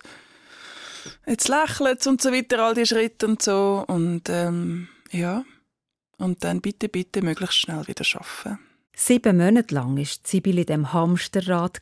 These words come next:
Speaker 2: gerannt und gerannt. Dann war ihr Mutterschaftsurlaub vorbei gsi. Sibyl ist wieder go arbeiten. Und sie hat gemerkt, wie gut ihr die räumliche Distanz zu ihrem Kind tut.
Speaker 1: Dort war für mich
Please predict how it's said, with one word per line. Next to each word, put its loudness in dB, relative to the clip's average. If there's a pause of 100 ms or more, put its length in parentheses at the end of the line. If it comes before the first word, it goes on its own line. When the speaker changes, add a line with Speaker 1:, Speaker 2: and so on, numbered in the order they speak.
Speaker 2:
gerannt -4
und -2
gerannt. -6 (840)
Dann 4
war 0
ihr -4
Mutterschaftsurlaub 2
vorbei 0
gsi. -2 (340)
Sibyl 4
ist 0
wieder -4
go -4 (100)
arbeiten. -4 (600)
Und 0
sie -2
hat -4
gemerkt, 0 (240)
wie 4
gut 4
ihr -2
die -6
räumliche 4
Distanz -4
zu -2
ihrem 0
Kind -2
tut. -2 (560)
Speaker 1:
Dort 0
war 0
für -2
mich -2